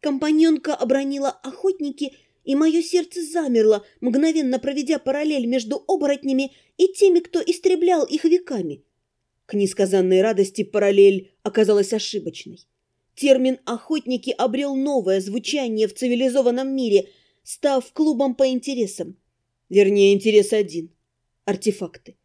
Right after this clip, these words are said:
Членство в клубе получает любой, кто болеет страстью к уникальным раритетам – кто собирает их и прячет в бункерах со сложнейшей охранной системой.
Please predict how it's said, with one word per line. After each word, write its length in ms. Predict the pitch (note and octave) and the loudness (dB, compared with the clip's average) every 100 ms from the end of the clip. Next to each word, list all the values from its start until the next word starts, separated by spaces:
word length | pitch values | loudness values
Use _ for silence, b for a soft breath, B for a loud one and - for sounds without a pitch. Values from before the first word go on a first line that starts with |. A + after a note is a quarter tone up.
| _ _ _ _ _ | _ _ _ _ _
Членство 520 | C4+ C#4 C4 - C#4 | -2 0 0 0 -4
в 80 | - | -2
клубе 340 | D#4 C#4 B3 | -2 -2 -2
получает 540 | C#4 C#4 - D4+ C#4 | -6 -8 -2 -2 -2
любой, 320 | C4 C#4 F#4 F4+ | -4 0 2 0
кто 420 | - - D4+ C#4 b | -2 -6 -6 -6 b
болеет 420 | A3+ D4+ D#4 D4+ - | -4 -2 0 -2 -6
страстью 540 | - D#4+ A#3+ - C4+ | -6 -4 -4 -6 -10
к 60 | C4 | -6
уникальным 540 | C#4 C#4+ C#4+ B3 B3+ | -8 -6 -4 -2 0
раритетам – 600 | C4 D4 - A#3+ E3+ E3 _ _ _ _ _ _ | 0 -2 -8 -8 -8 -14 _ _ _ _ _ _
кто 240 | - - D4 | -2 0 2
собирает 600 | E4 C4 F4+ F4+ E4+ E4 | 2 2 2 2 0 -2
их 140 | - - | -4 -4
и 80 | |
прячет 460 | E4+ G4 G4+ F#4 D#4+ | -2 2 2 2 -2
в 40 | |
бункерах 640 | C#4+ F#4 F4+ F4+ F4 C4 A3+ | 2 0 2 0 0 -4 -4
со 140 | C4+ | -8
сложнейшей 760 | B3+ C4+ C4+ C4 D#4 D4 C4+ B3+ | -6 -4 -4 -2 -2 -2 -2 -2
охранной 460 | B3 C#4 B3+ C4 | -2 -4 -4 -6
системой. 600 | B3 C4 - B3+ F#3+ D#3 | -8 -14 -12 -6 -6 -6